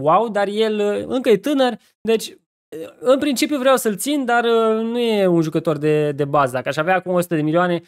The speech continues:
o sută cincizeci de milioane, sigur mi-aș lua un fundaș în, uh, în loc. Dar, pe lângă asta, ce am mai făcut, pentru că v-am promis că asta, asta voi face cu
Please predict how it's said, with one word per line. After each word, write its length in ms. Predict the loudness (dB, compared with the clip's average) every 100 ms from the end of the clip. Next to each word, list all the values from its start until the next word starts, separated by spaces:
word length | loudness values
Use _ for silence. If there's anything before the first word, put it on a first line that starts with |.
| _
o 60 | -6
sută 140 | -4
cincizeci 320 | -4 -2 -2 0
de 80 |
milioane, 280 | 0 0 0
sigur 320 | -2 -2 -2
mi-aș 180 | 0 0
lua 100 | 0
un 60 | -4
fundaș 420 | -6 -4 -2 -4 -10 _ _ _ -8
în, 240 | -4 -2 0
uh, 360 | -2 -2 -6 -4
în 200 | -2 0
loc. 240 | -2 -4
Dar, 500 | -6 0 0 -2 _ _ _
pe 120 | 2
lângă 240 | 2 2 2
asta, 320 | 0 -4 -6
ce 120 | -2
am 60 | -2
mai 120 | -2
făcut, 320 | -4 -2 -2
pentru 200 | -2 -4
că 80 | -2
v-am 200 | -2 -2
promis 380 | -2 -4 -6 -12 _ _ _ _
că 80 | 0
asta, 260 | 0 0
asta 340 | -2 0 0 0
voi 120 | -2
face 320 | 0 0 0
cu 320 | -2 0 0